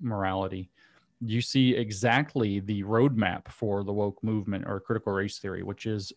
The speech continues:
to get inside and to subvert the existing moral order, the existing cultural hegemony, subvert it from within, turn it upside down, turn it,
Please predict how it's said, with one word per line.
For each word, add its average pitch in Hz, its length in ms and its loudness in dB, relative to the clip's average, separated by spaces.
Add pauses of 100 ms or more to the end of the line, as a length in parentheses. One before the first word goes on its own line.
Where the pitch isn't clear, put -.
(360)
to 104 300 0
get 120 260 4
inside 107 760 4 (400)
and 110 380 2 (120)
to 117 180 0
subvert 110 800 0
the 110 140 2
existing 107 720 -2
moral 104 360 0
order, 98 280 -2
the 98 100 -4
existing 101 520 -4
cultural 104 480 0
hegemony, 104 600 -2 (260)
subvert 123 520 4
it 110 120 4
from 120 220 4
within, 110 420 6
turn 127 220 4
it 123 100 6
upside 113 400 2
down, 107 320 0
turn 123 220 2
it, 113 200 0